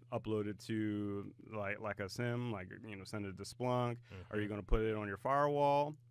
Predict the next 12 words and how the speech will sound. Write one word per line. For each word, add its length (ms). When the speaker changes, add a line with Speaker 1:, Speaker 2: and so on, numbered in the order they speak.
Speaker 1:
Maybe. 400
Are 140
you 420
actually 300
doing 240
something 240
a 80
little 180
extra, 540
which 260
is 240
what 240